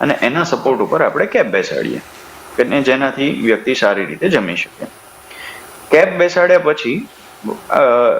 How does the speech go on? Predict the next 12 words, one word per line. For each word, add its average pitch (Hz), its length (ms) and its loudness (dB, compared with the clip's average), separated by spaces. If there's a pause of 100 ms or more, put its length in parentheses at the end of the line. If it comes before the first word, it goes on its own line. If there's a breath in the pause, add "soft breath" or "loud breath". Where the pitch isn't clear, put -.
(100)
રોટલી, 139 420 0
શાક, 143 360 2
દાળ 120 160 6
ભાત 131 320 2
જે 127 120 0
કંઈ 160 180 0
આપણો 151 260 2
રૂટીન 143 560 0
ફૂડ 139 500 0
છે 92 400 2
ડાયટનું, 95 640 0 (380 loud breath)
એને 160 380 0